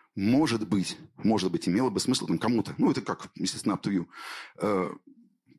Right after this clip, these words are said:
брать с собой, например, блокнот, там ручку, что-то записывать. Теоретически это можно писать в телефон,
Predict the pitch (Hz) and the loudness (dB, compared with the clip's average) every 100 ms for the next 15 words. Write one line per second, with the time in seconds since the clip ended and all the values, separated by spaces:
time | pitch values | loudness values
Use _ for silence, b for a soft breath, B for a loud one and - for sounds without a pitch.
0 | - _ 190 - - - - - - - | -20 _ _ -18 -14 -14 -8 -8 -6 -8
1 | - - - 82 78 - 87 - - 170 | -8 -6 -4 -2 -2 -2 -2 0 0 0
2 | 98 185 185 - 92 131 - 92 98 - | 0 0 -2 0 0 0 -2 0 -2 -2
3 | - - B B B B B B _ _ | -8 -10 B B B B B B _ _
4 | 123 117 214 - 165 165 143 156 143 170 | -2 2 0 2 2 4 2 0 0 2
5 | 160 254 262 | 2 2 0